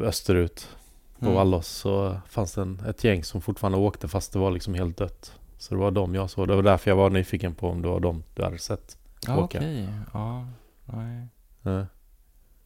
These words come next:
Speaker 1: Men, eh, ah, shit vad coolt. Var i Falkenberg flyttade ni?
Speaker 2: Eh, vi flyttade till Hjortsberg,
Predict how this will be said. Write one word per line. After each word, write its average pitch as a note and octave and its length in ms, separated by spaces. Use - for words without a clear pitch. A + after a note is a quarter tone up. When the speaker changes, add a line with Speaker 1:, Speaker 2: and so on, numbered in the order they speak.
Speaker 1:
Men, F#2 400
eh, G2 220
ah, G#2+ 140
shit G2+ 180
vad G2 100
coolt. G2+ 220
Var A#2+ 280
i A2+ 100
Falkenberg F#2+ 600
flyttade F#2+ 420
ni? F#2 60
Speaker 2:
Eh, B2+ 240
vi A#2+ 60
flyttade C3+ 340
till A#2 100
Hjortsberg, A2+ 640